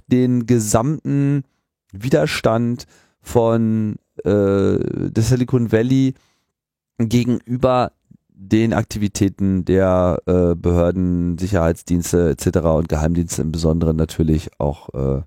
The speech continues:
ja, repräsentiert. Also das ist sozusagen ihr, ihr Fight gegen eine Verschärfung und sie sind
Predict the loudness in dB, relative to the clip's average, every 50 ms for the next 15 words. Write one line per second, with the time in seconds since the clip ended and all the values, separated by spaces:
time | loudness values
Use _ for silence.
0 | -12 _ _ _ _ _ _ _ _ _ _ _ _ _ _ _ _ -6 -4 -2
1 | -2 -4 -4 -6 -10 -12 -10 -6 -6 -6 -4 -2 -2 -2 -2 0 -2 -2 0 2
2 | 2 0 0 -2 -4 -2 -2 -4 0 0 0 2 2 2 0 0 -2 -6 -12 -18
3 | -20 -20 -8 _ 2 2 4 4 2 0 -4 _ _ _ _ _ _ _ _ _
4 | _ _ _ _ _ _ _ 0 0 0 0 -2 0 2 2 0 0 -2 _ -20
5 | -20 -20 -18 -18 -6 -2 -2 0 0 0 0 0 0 0 0 0 -2 0 0 0
6 | 2 2 0 0 0 0 0 0 0 -2 -2 -2 -2 -2 0 0 0 -2